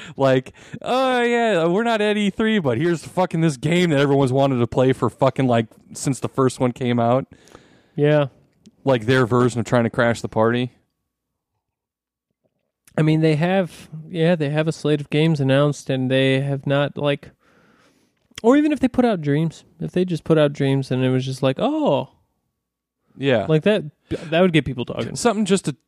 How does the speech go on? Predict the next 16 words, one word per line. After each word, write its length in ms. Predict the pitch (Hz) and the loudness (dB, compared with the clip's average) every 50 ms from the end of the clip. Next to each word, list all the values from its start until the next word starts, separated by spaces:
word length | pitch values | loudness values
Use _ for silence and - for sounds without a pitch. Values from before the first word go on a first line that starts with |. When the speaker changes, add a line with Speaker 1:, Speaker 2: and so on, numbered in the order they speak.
| _ _ | _ _
Speaker 1:
take 180 | - 170 165 143 | 0 0 2 2
some 160 | - 156 - | 0 -2 0
eyes 320 | 131 127 123 120 113 104 | 2 4 4 4 4 4
off 260 | 117 110 107 - - | 4 2 2 0 -2
the, 280 | - 113 107 104 104 98 - _ _ _ _ _ _ _ | -2 0 0 0 -2 -4 -8 _ _ _ _ _ _ _
the 80 | - 107 | -10 -8
main 220 | 104 104 101 98 | -6 -6 -6 -8
thing. 240 | - - - - - - | -10 -14 -16 -12 -6 -2
But 100 | 185 202 | 0 2
I 100 | 220 208 | 2 2
could 140 | - 147 | 0 -2
see 160 | - - - 165 | -2 0 0 2
him 100 | 143 117 | 2 2
totally, 340 | - 139 135 135 131 - | 2 2 2 4 4 2
Speaker 2:
Mm-hmm. 100 | 123 117 | 2 2
Speaker 1:
like, 260 | 117 110 107 - - | 2 0 0 -2 -8